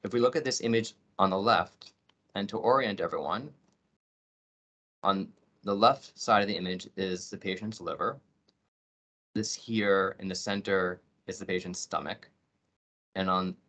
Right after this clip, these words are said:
the right-hand side of the screen is the patient's spleen. And this radiologist who was reading this noted that there are these subtle white circles in the liver. And to better evaluate it, they suggested to get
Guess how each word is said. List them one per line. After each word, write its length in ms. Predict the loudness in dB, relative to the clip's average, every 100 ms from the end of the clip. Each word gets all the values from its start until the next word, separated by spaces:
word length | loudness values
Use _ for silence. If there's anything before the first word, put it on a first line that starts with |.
| _
the 80 | 4
right-hand 380 | 4 4 -2 0
side 160 | -2
of 40 | -2
the 60 |
screen 300 | -8 -10 -10
is 100 | -10
the 80 | -10
patient's 320 | -10 -12 -16
spleen. 560 | -16 -16 -12 -10 -12 -16 _ _ _ _ _ _ _ _ _ _ _ -20 _ -4
And 140 | -2
this 120 | 0
radiologist 600 | 0 0 4 4 4 0
who 100 | -2
was 140 | -4 -2
reading 280 | 0 0 -2
this 240 | -4 -4
noted 460 | 0 2 2 0 -4 _ _ _ -6
that 160 | -2
there 220 | 2 2
are 60 | 0
these 260 | -2 -4 -4
subtle 680 | -2 2 2 2 0 -2 -6
white 320 | 2 2 0
circles 600 | -2 0 0 -2 -2 -6
in 60 | -6
the 80 |
liver. 380 | 0 0 0 -8 -14 _ _ _ _ _ _ _ _ _
And 140 | -2 -2
to 80 | 2
better 260 | 4 4
evaluate 480 | 6 8 8 4 0
it, 320 | 0 -6 -16 _ -20 _ _ -12
they 140 | -6 -6
suggested 720 | -6 -4 0 0 0 -6 -6
to 80 | -4
get 260 | -2 -2